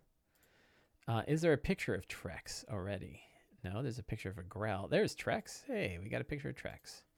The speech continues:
Copy that image and drop it in. Whoops. How about image in new window? Copy image. Hopefully it's not too big. Yay, picture of Trex.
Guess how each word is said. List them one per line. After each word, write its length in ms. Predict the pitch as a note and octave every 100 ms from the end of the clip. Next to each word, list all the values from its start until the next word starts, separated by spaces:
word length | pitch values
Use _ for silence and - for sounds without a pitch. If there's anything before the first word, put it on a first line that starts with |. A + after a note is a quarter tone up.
| _ - - - _ _ _
Copy 320 | - - -
that 160 | C#2 -
image 520 | - F#3+ A3+ E3+ - - -
and 120 | B2+ A2+
drop 260 | - - -
it 80 |
in. 340 | F#3 G#3+ G#3 G3+ - - - - _ _ _ _ _ _ -
Whoops. 260 | A3 - - - _ _ _ _ _ _ _ _ -
How 60 | C3+
about 420 | C3 - - - - - - _ _ _ _ _ _ -
image 240 | F#2+ C#2
in 60 | A#1
new 100 | D2
window? 480 | A2 F3 F3 D#3+ D3+ - _ _ _ _ _ _ _ _ _ -
Copy 320 | - - -
image. 520 | D#3+ D3+ C#3 C3 -
Hopefully 220 | - - -
it's 120 | -
not 140 | D3+
too 100 | -
big. 380 | C#3 D3+ C3+ B2+ - - _ _ - - _ _ _ _ _ _ _ _ _ _ _ _ _ _ _ _ _ _ _
Yay, 480 | C4+ F3+ A#2 G2+ G2
picture 240 | - B2+ G#2
of 60 |
Trex. 500 | - E2 C#2+ - -